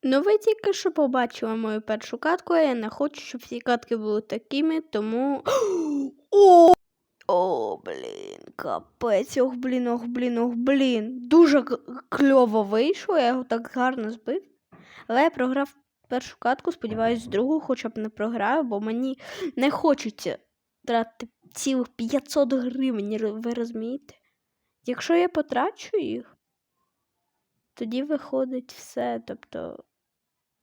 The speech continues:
капець. Ви бачили, як я тільки що зробив? Так прекрасно, просто впав спеціально, щоб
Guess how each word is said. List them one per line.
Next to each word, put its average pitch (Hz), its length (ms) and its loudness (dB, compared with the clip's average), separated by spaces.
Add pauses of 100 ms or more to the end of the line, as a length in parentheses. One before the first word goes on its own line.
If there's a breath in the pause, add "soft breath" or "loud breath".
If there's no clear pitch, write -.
(800)
капець. 262 640 -12 (340)
Ви 240 100 -4
бачили, 330 420 0
як 359 200 -6
я 247 60 0
тільки 262 340 -8
що 254 200 -8
зробив? 233 460 -6
Так - 320 -8
прекрасно, 277 960 -4
просто 311 380 -8 (440 loud breath)
впав - 400 -4
спеціально, 285 760 -4
щоб 233 260 -6